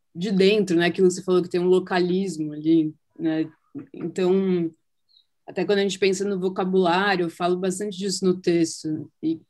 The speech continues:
que tem uma extravagância no vocabulário, tem uma coisa da palavra rara, mas muito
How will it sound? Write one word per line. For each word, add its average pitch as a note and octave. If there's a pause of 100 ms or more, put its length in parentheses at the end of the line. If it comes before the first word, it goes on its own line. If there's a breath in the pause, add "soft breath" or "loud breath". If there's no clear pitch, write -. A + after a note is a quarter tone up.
(100)
que -
tem G3
uma G#3+
extravagância F3+
no E3
vocabulário, E3
tem E3+
uma E3+
coisa E3
da E3
palavra E3
rara, F#3
mas F#3
muito B3